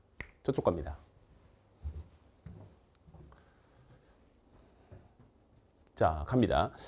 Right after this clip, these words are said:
일단 여기에 보시면은 코퍼레이션이라는 영어 단어가 있습니다. 요거의 동사형은 코퍼레이트 이렇게 가죠.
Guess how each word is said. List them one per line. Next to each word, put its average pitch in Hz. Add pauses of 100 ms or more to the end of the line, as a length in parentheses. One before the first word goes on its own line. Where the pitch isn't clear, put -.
(300)
일단 214
여기에 180
보시면은 139 (220)
코퍼레이션이라는 170
영어 95
단어가 101
있습니다. 120 (160)
요거의 165
동사형은 143 (4000)
코퍼레이트 107
이렇게 123
가죠. 76